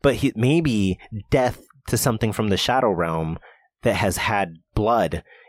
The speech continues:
is also just go back to the Shadow Realm. Something about blood, adrenochrome specifically, brings you to the Shadow Realm. And there's a connection there we don't understand. But something about it takes you there.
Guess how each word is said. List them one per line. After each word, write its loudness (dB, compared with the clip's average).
is 2
also 0
just -4
go 0
back -4
to -10
the -6
Shadow 0
Realm. -2
Something 0
about -2
blood, -2
adrenochrome -2
specifically, -4
brings 2
you 4
to 0
the 2
Shadow 0
Realm. -6
And 0
there's 0
a 0
connection 0
there 4
we 0
don't 2
understand. -2
But 0
something 0
about 2
it 0
takes -2
you 2
there. -4